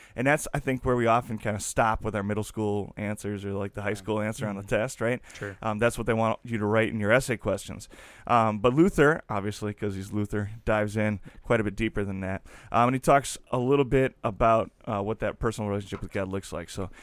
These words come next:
Speaker 1: he says, Similarly, one who congratulates himself on his great learning, intelligence, power, special advantages, family connections, and honor,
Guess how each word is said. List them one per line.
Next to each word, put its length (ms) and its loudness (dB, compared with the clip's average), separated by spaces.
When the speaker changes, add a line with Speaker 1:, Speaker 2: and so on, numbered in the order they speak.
Speaker 1:
he 60 -4
says, 200 4
Similarly, 480 6
one 220 4
who 60 2
congratulates 580 2
himself 360 0
on 60 0
his 100 -2
great 200 -2
learning, 280 0
intelligence, 560 -2
power, 480 0
special 400 -2
advantages, 540 -6
family 340 -2
connections, 680 -4
and 160 -4
honor, 540 0